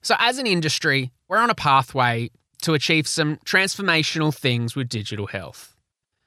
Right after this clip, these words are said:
The potential to deliver better patient outcomes and a more efficient system is real. But have we set ourselves up for success in the first place?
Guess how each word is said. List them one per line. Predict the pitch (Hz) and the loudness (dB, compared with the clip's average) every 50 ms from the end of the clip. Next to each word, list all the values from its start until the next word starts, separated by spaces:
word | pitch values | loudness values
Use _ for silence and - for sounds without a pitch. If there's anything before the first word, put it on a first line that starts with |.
| _ _ - | _ _ -4
The | 170 | -2
potential | 165 185 - 226 226 233 - 247 | -2 0 2 2 2 2 0 0
to | - - 233 | 0 0 2
deliver | 190 208 190 151 139 143 135 151 143 135 127 123 - _ _ _ _ _ - | 4 4 4 4 4 4 4 6 6 4 4 2 0 _ _ _ _ _ -8
better | 131 131 139 139 143 | 0 2 4 4 4
patient | - 156 151 156 151 - 175 147 | 2 2 2 2 2 2 2 2
outcomes | 135 131 - - 156 151 151 170 202 220 - - - _ _ _ _ _ _ _ - | 2 0 0 0 0 0 0 0 -2 -6 -8 -12 -16 _ _ _ _ _ _ _ -2
and | 139 147 | 0 2
a | 160 | 4
more | 160 160 170 175 185 | 6 6 6 6 6
efficient | 175 - 185 185 - 208 185 - | 4 4 2 2 2 0 -2 -2
system | - 143 131 - - 156 170 196 214 220 196 - | -2 -2 -2 0 0 0 2 2 0 -2 -6 -8
is | - 196 202 190 | -8 -8 -4 0
real. | 208 233 190 131 101 101 - _ _ _ _ _ _ _ _ _ _ _ _ _ _ - | 2 2 2 2 0 -4 -10 _ _ _ _ _ _ _ _ _ _ _ _ _ _ 2
But | 196 208 202 214 _ _ _ _ _ _ _ _ _ _ _ _ _ _ - | 4 4 4 2 _ _ _ _ _ _ _ _ _ _ _ _ _ _ -8
have | - 196 214 | -6 -4 -2
we | 240 | -2
set | - - 247 247 | 0 0 0 2
ourselves | 277 285 - 269 277 269 247 185 | 0 0 2 2 2 2 4 2
up | 180 - - | 0 0 -2
for | - 175 | -4 -4
success | - 185 175 - - - 120 120 - - | -2 -2 -2 -2 -2 -4 -4 -4 -4 -2
in | 139 139 | -2 -2
the | 143 | -2
first | - - 175 180 185 - - | 0 2 2 4 2 2 -2
place? | - 156 101 65 - - - - - - - | -2 -2 -2 -2 -6 -12 -16 -16 -18 -18 -20